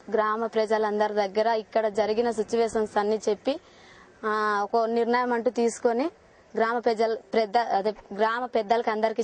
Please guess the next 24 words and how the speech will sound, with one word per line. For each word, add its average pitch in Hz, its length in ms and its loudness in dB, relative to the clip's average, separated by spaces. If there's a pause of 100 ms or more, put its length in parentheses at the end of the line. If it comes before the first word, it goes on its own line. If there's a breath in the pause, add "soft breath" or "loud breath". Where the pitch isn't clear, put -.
చెప్పి 277 320 -2 (500 loud breath)
వచ్చి 226 460 -2 (240)
ఇలా 233 220 2
జ-, 220 100 -4
ఇలా 233 320 2
చెప్పారు, 233 440 0
అక్కడ 220 380 0 (160)
మీటింగ్ 233 320 2
దగ్గర 233 240 2
ఇలా 220 160 2
చెప్పారు 214 380 0
అనేసి 214 360 -2
చెప్పి 269 280 -2 (360 loud breath)
అందరికీ 233 380 2
ఒప్పించి, 247 600 -2 (360 loud breath)
సరే 254 260 0
అందరు 247 280 0
కలిసి 240 320 -2
కట్టుగా 254 500 2
చేద్దాము 240 560 2
అన్న 233 200 2
నిర్ణయం 233 380 2
తీసుకుంటాం 208 560 -6
సార్. 190 240 -14